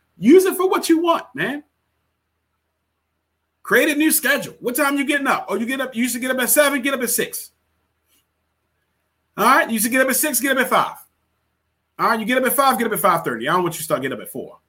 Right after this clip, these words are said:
All right, but get up at <laughs> five thirty. Spend time with your family and friends. Engage in your hobbies. Get back to that collection. Remember that?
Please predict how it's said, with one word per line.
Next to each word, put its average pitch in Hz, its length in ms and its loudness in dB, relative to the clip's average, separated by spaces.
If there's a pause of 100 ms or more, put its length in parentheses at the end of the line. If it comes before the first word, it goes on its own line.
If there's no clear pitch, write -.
(140)
All 160 140 4
right, 165 220 0 (260)
but 160 80 -2
get 262 180 6
up 233 60 4
at - 60 -2
<laughs> 262 120 0
five 180 120 -4
thirty. 165 320 2 (360)
Spend 294 420 2
time 302 260 4
with 262 160 -4
your 214 80 -8
family 269 480 -2
and 170 100 -4
friends. 254 420 -4 (280)
Engage 233 500 -2
in 269 100 -4
your 254 140 -2
hobbies. 247 580 -4
Get 339 200 -4
back 349 220 0
to 349 80 0
that 320 180 2
collection. 311 420 -2 (220)
Remember 339 240 0
that? 339 380 0